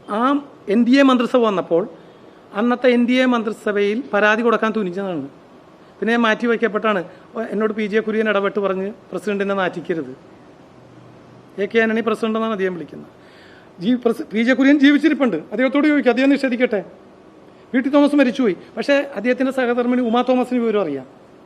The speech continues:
എൻ്റെ പണം തിരിച്ചു തന്നു. പക്ഷേ ഇതുപോലത്തെ ഒരു ഡൽഹിയിൽ അറിയപ്പെടുന്ന ഡിഫൻസ് രേഖകൾ ഒരു പ്രയോജനവും ഇല്ലാതെ ഫോട്ടോ കോപ്പി എടുത്ത് ആളുകളെ പറ്റിച്ച് പണം വാങ്ങിയിരുന്ന ഒരാളായിരുന്നു അനിൽ ആന്റണി. അതായത്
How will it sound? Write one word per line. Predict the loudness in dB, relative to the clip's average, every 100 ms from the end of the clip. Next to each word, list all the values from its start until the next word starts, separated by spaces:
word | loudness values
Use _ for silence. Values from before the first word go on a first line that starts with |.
| -20 -20 -20 -20 -20 -20 -8
എൻ്റെ | -2 2
പണം | 2
തിരിച്ചു | 4 2 -2
തന്നു. | -4 -6 -12 -18 -6
പക്ഷേ | -4 -2 -6 -12 -16 -6
ഇതുപോലത്തെ | -2 0 -2 -2 -2
ഒരു | -4 -2
ഡൽഹിയിൽ | 0 0 2 2 2
അറിയപ്പെടുന്ന | 0 0 -2 0 0 0
ഡിഫൻസ് | 0 -4 0 -2 -2 0
രേഖകൾ | 2 2 0
ഒരു | 0 0 2 2 2
പ്രയോജനവും | 4 4 4 2 2
ഇല്ലാതെ | 2 2 0
ഫോട്ടോ | 0 -2 0 0 0
കോപ്പി | 0 0 0
എടുത്ത് | -2 -2 -4 -4 -8
ആളുകളെ | -2 0 0 -2 -6
പറ്റിച്ച് | -8 -4 -4 -2
പണം | -4 -2 0 2
വാങ്ങിയിരുന്ന | 2 0 0 -4 -6 -10 -20 -20 -20 -6
ഒരാളായിരുന്നു | 0 2 2 2 0
അനിൽ | -2 -2 -2
ആന്റണി. | -4 -8 -16 -20 -20 -20 -20 -20 -20 -20 -20 -20 -20 -20 -12 -4
അതായത് | 0 2 2 0